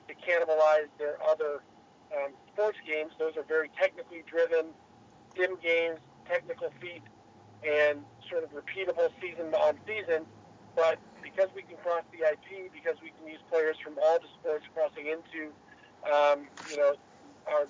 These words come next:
group of sports in the Ultimate Rivals universe, uh, we believe that we have kind of eliminated some of the seasonality that goes to sports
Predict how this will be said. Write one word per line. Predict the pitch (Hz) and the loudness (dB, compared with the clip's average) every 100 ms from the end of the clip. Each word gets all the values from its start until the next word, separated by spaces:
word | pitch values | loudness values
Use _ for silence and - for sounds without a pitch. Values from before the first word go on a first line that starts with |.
| - | -4
group | 180 220 | -8 -6
of | 175 - - | -8 -10 -4
sports | 320 156 - | 0 0 -2
in | 143 | -10
the | 139 143 | -6 -6
Ultimate | 139 147 135 | -8 -6 2
Rivals | 180 196 170 | 6 4 2
universe, | 156 147 151 151 - - - - - - - 151 | -6 -2 0 0 -4 -20 -20 -20 -20 -20 -16 -4
uh, | 143 143 143 | 2 2 2
we | 190 | -2
believe | 180 175 170 151 | -2 -2 -4 -10
that | 147 | -12
we | 160 151 - - - - | -12 -12 -18 -20 -20 -4
have | 151 - | -4 2
kind | 170 156 | 4 4
of | |
eliminated | 151 160 170 170 160 - | 4 0 2 2 0 -2
some | 165 | -2
of | 156 | 0
the | 147 131 - | -2 -2 -10
seasonality | 180 151 151 147 165 175 185 | -16 -10 2 6 8 6 0
that | 139 - | -6 -4
goes | 180 180 | -4 -4
to | 165 | -16
sports | - 180 | -2 -2